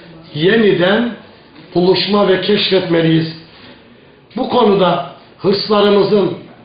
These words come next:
tamahlarımızın, zevkperestliklerimizin ve menfaatperestliklerimizin önüne geçerek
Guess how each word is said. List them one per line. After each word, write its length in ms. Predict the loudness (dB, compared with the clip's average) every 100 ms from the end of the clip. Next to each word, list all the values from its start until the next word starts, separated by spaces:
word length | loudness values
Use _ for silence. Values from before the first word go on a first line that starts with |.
| -20 _
tamahlarımızın, 1120 | -6 -2 -2 -2 0 2 2 2 0 0 0 -6 -14 -20 -20 -20 -20 _
zevkperestliklerimizin 1600 | -2 0 0 0 0 0 -4 -6 -2 0 2 0 2 2 0 -4 -12 -20 -20 -20 -12
ve 500 | 0 2 2 0 -6 -10 -20 -20 -20 -12
menfaatperestliklerimizin 1700 | -2 0 0 -2 -2 -2 -2 0 0 0 -4 -8 -2 0 2 0 0
önüne 380 | 0 2 2 2
geçerek 560 | 0 0 0 0 0